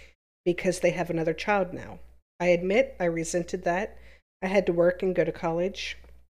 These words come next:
For the first two years, I couldn't get into university dorms, so I had to rent, which was much more expensive. I can't count how many times I hadn't eaten for two to three days.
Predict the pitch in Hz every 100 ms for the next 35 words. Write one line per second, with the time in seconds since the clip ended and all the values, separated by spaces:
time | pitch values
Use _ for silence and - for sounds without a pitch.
0 | _ 190 175 226 226 - - 220 180 165
1 | 165 165 160 185 185 170 175 170 170 175
2 | 160 156 160 - 165 160 165 156 160 -
3 | - - - - _ - 190 170 202 202
4 | 190 160 160 165 - 156 - 175 170 -
5 | 190 196 214 208 - 175 160 139 - -
6 | 139 - 143 175 - - - _ _ -
7 | 190 - 190 - - 185 175 - - 170
8 | 165 160 - 156 151 - 156 156 165 160
9 | - - 202 202 151 151 - 165 - 160
10 | 165 - 160 160 151 - - -